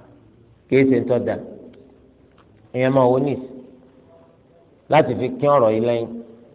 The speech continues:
Ẹ wo jàlábíà tá a wọ̀ yìí. Jàlábíà yàtọ̀ sí jàlábíà.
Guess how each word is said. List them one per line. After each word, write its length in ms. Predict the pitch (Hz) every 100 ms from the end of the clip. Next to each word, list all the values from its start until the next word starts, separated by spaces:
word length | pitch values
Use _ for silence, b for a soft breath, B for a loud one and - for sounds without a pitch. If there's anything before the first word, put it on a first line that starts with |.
| _ _ _ _ _ -
Ẹ 20 |
wo 120 | 196
jàlábíà 480 | 175 170 170 180 190
tá 120 | 143 139
a 60 |
wọ̀ 120 | 113 92
yìí. 120 | 78 - - - - - - - _ _ _ _ _ _ _ _ _ _ _ _ _ _ -
Jàlábíà 680 | 135 151 160 165 202 202 147
yàtọ̀ 360 | 151 156 151 107
sí 120 | 127
jàlábíà. 560 | 123 113 95 87 87